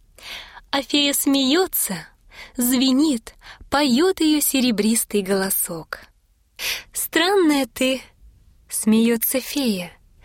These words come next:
Ты знаешь сказки людские, а я расскажу те, что выдумали старый лес и шаловливая речка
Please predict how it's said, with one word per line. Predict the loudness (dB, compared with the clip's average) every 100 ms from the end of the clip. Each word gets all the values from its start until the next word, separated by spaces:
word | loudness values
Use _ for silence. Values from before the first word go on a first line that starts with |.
| -18 -16 -2
Ты | 0
знаешь | 2 2 2 0
сказки | -2 0 0 0 0
людские, | 2 0 -2 0 2 2 2 -2 -6 _ -18 -8 -2
а | 0
я | 2 2
расскажу | 0 -2 -2 -2 -2
те, | -2 0 2 0 -8 -18 -10
что | -6 0 2
выдумали | 4 4 2 2
старый | 0 -2 -2 0 0
лес | 0 0 -4 -8 -14 _ -4
и | 0
шаловливая | 0 0 2 2 2 2 2
речка | 2 0 0 -4 -6 -12